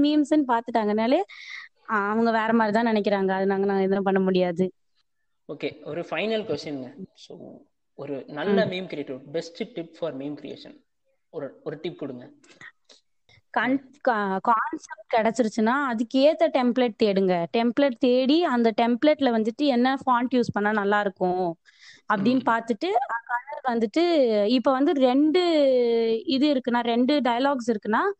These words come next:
Speaker 1: ஒரு டயலாக் ஒரு கலர், ஒரு டயலாக் இன்னொரு கலர் கொடுத்தா கொஞ்சம் அழகா இருக்கும் அந்த மீம்.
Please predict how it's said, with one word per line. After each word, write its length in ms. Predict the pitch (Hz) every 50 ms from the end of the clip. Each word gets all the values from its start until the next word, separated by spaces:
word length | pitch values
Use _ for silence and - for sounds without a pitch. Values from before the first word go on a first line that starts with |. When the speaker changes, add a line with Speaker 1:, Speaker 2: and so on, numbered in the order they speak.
| _ _ _ - _ _ _
Speaker 1:
ஒரு 180 | 233 254 277 302
டயலாக் 380 | 240 277 277 285 311 320 330 277
ஒரு 220 | 269 277 254 247
கலர், 280 | 240 240 226 233 277 311
ஒரு 200 | 294 247 233 240
டயலாக் 400 | 220 226 226 240 254 262 240 233
இன்னொரு 260 | 247 233 233 240 233
கலர் 340 | 226 - 214 220 226 233 -
கொடுத்தா 280 | 240 202 196 - 220 247 269
கொஞ்சம் 240 | - 233 208 214 202
அழகா 280 | 190 202 196 208 214 214
இருக்கும் 280 | 208 202 - - 185
அந்த 180 | 185 190 185 175
மீம். 260 | 185 202 202 202 185